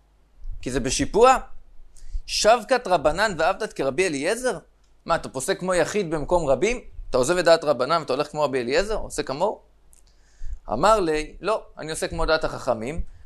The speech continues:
ומה שכתוב אצלך במשנה, שהדעה שאומרת ששיפועי אוהלים זה נחשב כמו אוהל, זה דעת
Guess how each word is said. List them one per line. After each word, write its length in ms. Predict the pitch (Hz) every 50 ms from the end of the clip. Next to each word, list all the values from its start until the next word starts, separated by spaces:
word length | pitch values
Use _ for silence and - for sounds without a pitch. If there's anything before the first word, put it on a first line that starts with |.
| - -
ומה 220 | 117 131 170 185
שכתוב 280 | - - - - 185 185
אצלך 300 | - - 151 143 - 185
במשנה, 600 | 180 180 175 156 143 123 - - 202 202 170 - - - - - - - - - - - - - - -
שהדעה 800 | - - 139 131 127 120 107 120 135 151 180 196 190 165 131
שאומרת 760 | - - 147 139 135 139 175 190 180 156 139 123 - - - - - - - - - - - - - - - - - - -
ששיפועי 840 | - - 143 139 - - 147 - 147 151 165 170 190 202 196 190 151 -
אוהלים 600 | - 151 143 135 131 135 165 180 170 123 104 - - - _ _ _ - _ _ _ _ _ - - - _ - _ - _ - - - - - - - - - - - - - - - - - - - - - - _ - -
זה 140 | 101 135 139
נחשב 440 | 135 131 - - - 202 190 175 135 107 - - - _ _ _ - - _ _ _ _ _ _ - _ - - - _ - - _ - _ _ _ _ _ - -
כמו 200 | - 165 185 196
אוהל, 540 | 196 196 233 247 233 208 190 196 196 202 196 - - - - - - - - - - - _ - _ _ - - - _ _ _ _
זה 300 | 123 143 160 175 175 170 - - -
דעת 640 | 113 113 147 147 139 123 120 120 - - - - -